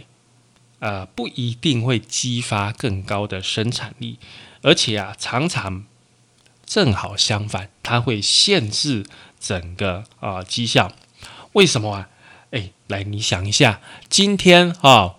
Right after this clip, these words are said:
我这个月把你业-，业绩的一个绩效定在一百万，请问当你，啊，这个月十号就做到九十万的时候，接下来的二十天啊，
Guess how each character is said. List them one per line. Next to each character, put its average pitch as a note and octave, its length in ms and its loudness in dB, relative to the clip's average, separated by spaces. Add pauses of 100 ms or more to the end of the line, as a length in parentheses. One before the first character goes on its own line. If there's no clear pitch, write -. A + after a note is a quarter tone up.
(140)
我 G2+ 160 0
这 - 160 0
个 C3 120 4
月 C3+ 260 8
把 G#2+ 280 0
你 A2+ 320 0 (240)
业-， C3 240 6 (260)
业 D3+ 200 6
绩 B2 260 0
的 G#2+ 120 0
一 A#2+ 100 -6
个 G#2+ 160 -2
绩 B2+ 360 0
效 A#2+ 320 4 (220)
定 A#2+ 220 4
在 G#2+ 380 2 (180)
一 - 60 -2
百 F#2+ 200 -2
万， G#2 200 0 (640)
请 - 240 0
问 A2+ 260 4 (220)
当 F3+ 300 2
你， G#2+ 320 0 (200)
啊， G2 220 0
这 B2+ 140 -6
个 A2+ 80 0
月 A#2 160 2
十 - 320 0
号 G2+ 280 2 (280)
就 G#2 380 2
做 G#2+ 280 0
到 - 380 0
九 - 180 -8
十 - 200 -4
万 A2+ 180 0
的 G2+ 80 -2
时 - 180 -6
候， G2 220 -4 (480)
接 F3+ 220 2
下 D#3 240 6
来 G2+ 180 -2
的 A#2 100 0
二 D3+ 120 6
十 A#2+ 180 4
天 D#3 500 6 (200)
啊， A2 400 6